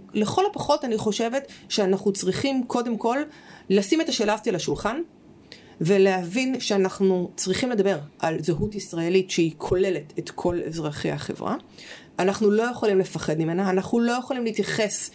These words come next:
לכל דיון על זהות ישראלית כמשהו שמאיים על הזהות היהודית ועל קיומו של העם היהודי לנצח נצחים. השיח הזה הוא שיח שהוא לא רלוונטי, זה בשלב א', בהיבט הזהותי.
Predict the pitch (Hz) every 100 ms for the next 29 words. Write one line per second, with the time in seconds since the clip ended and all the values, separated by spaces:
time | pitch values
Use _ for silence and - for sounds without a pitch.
0 | - 202 208 - 262 233 185 226 220 185
1 | 190 226 - 202 233 - - - 226 220
2 | 247 226 233 240 233 240 262 240 226 226
3 | 262 269 240 226 226 220 262 226 208 -
4 | 226 220 247 - 220 214 240 233 220 220
5 | 196 233 214 202 202 208 202 185 - -
6 | 262 - - 214 202 247 254 202 196 202
7 | - 220 214 196 185 185 185 165 147 143
8 | 147 220 240 247 233 233 - 185 180 180
9 | 170 175 190 208 202 190 190 - 147